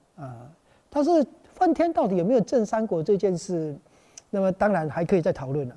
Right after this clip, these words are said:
啊。那么是不是他有证三果啊？如果从很多的这个经典来看，这个是我们还没有办法确定他是不是有证三果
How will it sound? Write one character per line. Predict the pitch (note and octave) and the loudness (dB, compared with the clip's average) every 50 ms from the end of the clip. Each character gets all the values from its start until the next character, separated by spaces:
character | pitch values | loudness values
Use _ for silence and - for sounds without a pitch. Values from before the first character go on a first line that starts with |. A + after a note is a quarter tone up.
| F3+ G3 | -16 -16
啊。 | E3 C3+ B2+ B2 A#2+ A#2 A#2+ _ _ _ _ _ _ | -14 -14 -14 -14 -16 -18 -20 _ _ _ _ _ _
那 | - D#3+ D#3 | -10 -8 -6
么 | D#3 D3+ C#3+ C#3+ | -6 -6 -6 -6
是 | C3+ - B3+ A3 | -4 0 0 2
不 | F#3 | 2
是 | E3 - A#3+ G3+ F#3 - - | 2 2 2 2 2 -2 -6
他 | - - C#4+ | -8 -6 -2
有 | E4+ A3 | -2 -2
证 | - - B3 G3+ E3+ | 0 0 0 -2 0
三 | - F#3 F#3 F#3 | -2 -4 -4 -2
果 | - E3 C3+ C3 C3 B2+ C3 C#3 - - - _ _ _ _ _ _ _ _ _ | -4 -4 -4 -6 -8 -12 -12 -14 -18 -20 -20 _ _ _ _ _ _ _ _ _
啊？ | - C#3 C3+ A#2+ B2 C3+ | -14 -12 -12 -10 -6 -2
如 | E3+ G3 | 0 2
果 | F#3+ E3 | 2 2
从 | D#3 - D#3 D3+ D#3+ E3+ E3+ F3 E3+ D3+ | 0 -2 -4 -4 -2 -2 -2 -4 -4 -4
很 | C#3+ C#3+ D3 | -4 -4 -4
多 | D3 F#3 F3+ F3 | -2 0 0 0
的 | E3+ E3+ D3+ C#3 | 0 0 -4 -4
这 | - - - E3 - - - | -4 -6 -8 -8 -8 -8 -10
个 | D3+ C3+ C3+ C3+ C3+ C3 C3 C3 C3 C3 B2+ C3+ - _ _ - | -10 -10 -10 -10 -12 -12 -12 -12 -12 -12 -12 -14 -16 _ _ -4
经 | - G3+ G3 | 0 0 2
典 | F3+ F3+ C#3+ | 2 2 0
来 | C3 C3 C#3+ | -2 -4 -6
看， | D#3 - D#3+ D3 C#3 C3+ C3+ | -4 -4 -4 -2 -4 -4 -4
这 | D3+ E3+ D#3 | -4 -4 -4
个 | D3 | -4
是 | C3 - D#3 D3 C#3 C3 B2+ B2+ B2 - _ _ _ _ _ _ _ _ _ - - - | -4 -6 -6 -6 -6 -6 -8 -10 -12 -16 _ _ _ _ _ _ _ _ _ -20 -18 -12
我 | - D#3+ D3 | -8 -4 -4
们 | D3 D#3 D3+ D3 | -2 -2 -2 -2
还 | C#3 D#3 E3+ | -2 -2 0
没 | F3+ | 0
有 | F3+ D3+ | 0 0
办 | D#3 F3+ C#3+ | 0 0 -2
法 | C#3+ C#3 C3+ | -2 -4 -4
确 | - - F3 | 0 0 0
定 | D#3 F3 E3 D#3 | 0 0 -2 -4
他 | D3+ D3+ | -6 -6
是 | - - | -4 -4
不 | D#3 C#3+ | -4 -4
是 | C#3 - | -2 -2
有 | E3 C#3 | -2 -2
证 | - D#3+ D3 | 0 -2 -2
三 | C3 - C#3 C#3 | -2 -2 -4 -4
果 | C3+ C3 - | -4 -8 -10